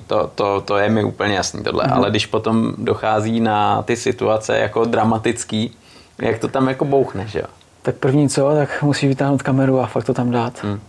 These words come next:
Speaker 2: Mm, já jsem nechtěl doj-, já jsem nechtěl dojít do toho stavu, kdy si člověk řekne, nebo kdy člověk na začátku natočí dvacet záběrů za den, o, další, další den natočí patnáct a
Speaker 1: Hmm.
Speaker 2: potom už to ani nevytáhne.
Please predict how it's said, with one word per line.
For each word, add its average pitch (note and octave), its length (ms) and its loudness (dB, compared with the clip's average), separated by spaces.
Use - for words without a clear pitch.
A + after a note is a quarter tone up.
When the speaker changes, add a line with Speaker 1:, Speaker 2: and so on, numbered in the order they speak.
Speaker 2:
Mm, B2+ 1000 -6
já B2 120 0
jsem C#3 160 2
nechtěl C3 220 2
doj-, B2 240 4
já B2 140 0
jsem C3 140 0
nechtěl B2 240 0
dojít A#2+ 180 4
do A#2 80 2
toho B2+ 180 2
stavu, A#2 400 0
kdy A2+ 160 0
si A2+ 120 0
člověk A2+ 340 2
řekne, A#2 380 2
nebo A#2+ 400 4
kdy A#2 140 2
člověk A2+ 340 0
na A2+ 120 2
začátku A2 380 0
natočí A2+ 640 2
dvacet G#2+ 380 0
záběrů A#2+ 360 2
za B2+ 120 2
den, C#3+ 400 2
o, G#2+ 380 0
další, G#2+ 420 0
další A2+ 400 0
den A2+ 140 4
natočí A2+ 540 0
patnáct C#3 600 0
a B2 60 -2
Speaker 1:
Hmm. A#2 100 2
Speaker 2:
potom A#2 220 0
už A2 80 -4
to B2 80 0
ani A2+ 100 4
nevytáhne. A2 580 0